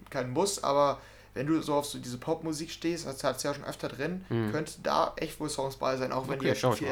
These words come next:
Speaker 1: Jahre alt sind.
Speaker 2: Ja.
Speaker 1: Ähm, aber nichtsdestotrotz, dass ich davon Fan bin, von ihm,
Speaker 2: Mhm.
Speaker 1: ich fand die nicht so gut. Ich hatte die auch in der Release-Review, äh,
Speaker 2: Ja.
Speaker 1: in, in meinem Release-Radar. Ja, ich, na, irgendwie packt die mich nicht so.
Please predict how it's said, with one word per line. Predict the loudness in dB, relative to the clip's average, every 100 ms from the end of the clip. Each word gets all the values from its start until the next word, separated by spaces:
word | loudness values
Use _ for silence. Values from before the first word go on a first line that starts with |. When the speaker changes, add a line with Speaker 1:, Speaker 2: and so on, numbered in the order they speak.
| 0
Speaker 1:
Jahre | 0
alt | -4
sind. | -6 -8 -8 -16 -14 -4
Speaker 2:
Ja. | -4 -6 -16 -20 -14 -2
Speaker 1:
Ähm, | -2 -2 -6 0
aber | 4 8 8 8
nichtsdestotrotz, | 4 -4 -4 -6 0 2 2 0 -8 -14 -20 -10
dass | -6 -6
ich | -8 -14 -6
davon | -4 -4 -4
Fan | -2 -2 0
bin, | -2
von | -2 -4
ihm, | -4 -4 -4
Speaker 2:
Mhm. | 2 2 2
Speaker 1:
ich |
fand | 0 0 -2
die |
nicht | -4 -2
so | -2 -2
gut. | -2 -4 -6
Ich | -8
hatte | -6 -2
die | 0
auch | 0
in | 0
der | -2
Release-Review, | -2 -2 -4 -4 -4 -6 -2
äh, | 4
Speaker 2:
Ja. | 4
Speaker 1:
in, | 4 -2 -6 -8
in | -4
meinem | -2 -2
Release-Radar. | -2 -2 0 4 4 2 -6 -20 -20 -20 -20 -20 -8
Ja, | -4
ich, | -4 -8 -10 -4
na, | 0 2 2 -2
irgendwie | -6 -6 -6
packt | -6 -8 -6
die | -4
mich | -4 -4
nicht | -4 -2
so. | 0 -2